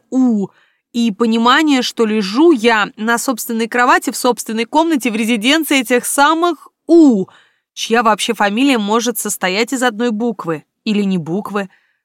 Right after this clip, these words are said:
Да что ж такое? Ощущение, будто одна половина мозга воспринимает таинственное «У» как одну забавную букву, а вторая —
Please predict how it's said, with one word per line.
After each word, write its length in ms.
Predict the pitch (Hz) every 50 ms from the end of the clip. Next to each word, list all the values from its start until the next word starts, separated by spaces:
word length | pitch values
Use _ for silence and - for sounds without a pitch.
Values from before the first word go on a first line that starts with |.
| _ _ -
Да 140 | 180 175 175
что 180 | - - - 214
ж 60 | -
такое? 520 | - 269 269 - - 302 240 175 160 - _ _ _ _ _ -
Ощущение, 640 | - 196 180 - 226 214 - - 349 349 330 302
будто 300 | 226 214 240 - - 226
одна 260 | 220 208 214 254 -
половина 420 | - - 240 233 240 269 269 247 233
мозга 360 | 226 233 269 339 302 262 240
воспринимает 760 | 220 226 - - 226 202 214 226 233 262 285 302 294 - _
таинственное 960 | - 247 233 247 254 285 277 208 - - - 214 220 214 214 220 214 208 - _ _ _
«У» 180 | - 277 320 359 415 440 - - - - - - - _
как 260 | - 240 233 226 -
одну 480 | 226 220 208 208 226 262 302 330 330 - -
забавную 600 | 202 180 214 208 202 214 240 262 254 247 254 254 240
букву, 460 | 220 247 269 254 - - 208 202 - -
а 80 | 208 214
вторая — 720 | - - 220 208 208 220 262 311 339 320 262 220 -